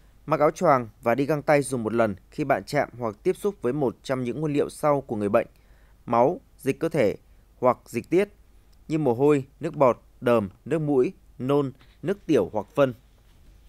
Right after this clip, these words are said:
Rửa tay ngay sau khi tháo khẩu trang, áo choàng và găng tay. Bạn không được dùng chung bát đĩa,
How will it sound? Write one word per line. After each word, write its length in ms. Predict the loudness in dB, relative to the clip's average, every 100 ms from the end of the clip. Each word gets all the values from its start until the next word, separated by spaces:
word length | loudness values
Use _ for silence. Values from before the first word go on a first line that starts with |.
| -20 _
Rửa 180 | -2 0
tay 200 | 2 2
ngay 220 | 2 -2
sau 180 | 0 -2
khi 200 | -2 -2
tháo 240 | -2 -2 0
khẩu 200 | 0 0
trang, 280 | 0 0 0
áo 160 | -4
choàng 300 | -2 -2 -2
và 100 | -2
găng 160 | -4 -2
tay. 240 | 2 2 0 -14 _ -20 -18
Bạn 240 | 0 0 0
không 260 | -4 -2
được 160 | 0 -2
dùng 220 | -2 -6
chung 180 | -6 -4
bát 160 | -2 -2
đĩa, 320 | -2 -2